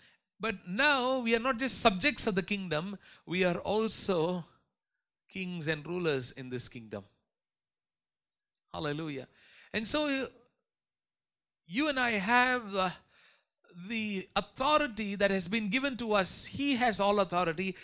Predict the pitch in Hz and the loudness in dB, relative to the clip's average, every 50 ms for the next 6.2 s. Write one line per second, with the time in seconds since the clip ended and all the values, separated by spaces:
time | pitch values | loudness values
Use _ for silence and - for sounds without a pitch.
0 | - - - 214 233 226 185 180 233 247 240 226 220 208 190 - - 285 247 233 | -18 -10 -4 0 0 0 0 0 -2 -2 0 2 0 0 0 0 -2 -2 0 0
1 | 240 202 220 208 208 208 202 208 196 185 208 226 262 208 196 208 202 175 170 190 | 0 2 2 2 4 4 4 2 0 2 2 2 2 0 0 0 0 0 0 0
2 | 202 190 - - - - - 202 220 226 220 - - 277 294 277 277 269 240 233 | -4 -8 -12 -16 -18 -8 -4 -4 -2 0 0 0 2 0 0 0 0 -2 0 0
3 | 262 233 220 254 247 226 220 214 196 175 _ _ _ - - _ _ - - 220 | 0 0 0 -4 -4 -4 -6 -8 -8 -10 _ _ _ -20 -20 _ _ -8 -4 -4
4 | 196 165 220 311 269 208 240 233 233 226 233 226 196 165 139 131 165 220 247 285 | 0 4 4 4 4 2 0 0 2 2 2 0 -2 -4 -4 0 2 4 4 4
5 | 277 269 269 240 202 175 165 247 262 285 254 233 196 190 208 226 220 - - - | 4 4 2 2 2 2 2 0 0 0 -2 -2 -4 -4 -4 -6 -4 -4 -4 -4
6 | - - - | -6 -10 -12